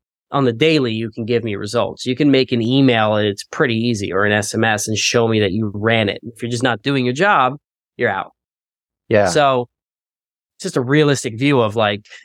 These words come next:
Speaker 1: it's not a charity. Like, if I'm going to pay you money out of my own pocket, you need to do the job I
Speaker 2: Oh, yeah.
Speaker 1: need to get done for the business to be successful.
Speaker 2: Yeah. I, I have a bad habit of hiring fast and then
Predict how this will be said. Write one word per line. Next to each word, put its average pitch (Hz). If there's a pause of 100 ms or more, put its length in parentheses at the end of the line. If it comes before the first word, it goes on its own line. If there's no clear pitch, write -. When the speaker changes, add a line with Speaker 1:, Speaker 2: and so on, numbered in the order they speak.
Speaker 1:
it's 127
not 160
a 117
charity. 120
Like, 113
if 110
I'm 147
going 147
to 131
pay 147
you 127
money 135
out 117
of 117
my 120
own 110
pocket, - (220)
you 170
need 190
to 175
do 170
the 135
job 127 (220)
I 131
Speaker 2:
Oh, 110
yeah. 90
Speaker 1:
need -
to -
get 113 (120)
done 120
for 120
the 110
business 131
to -
be 101
successful. - (460)
Speaker 2:
Yeah. 82 (100)
I, 107
I 123 (180)
have 120
a 117
bad 113
habit 107
of 95
hiring 95
fast 95
and 92
then 90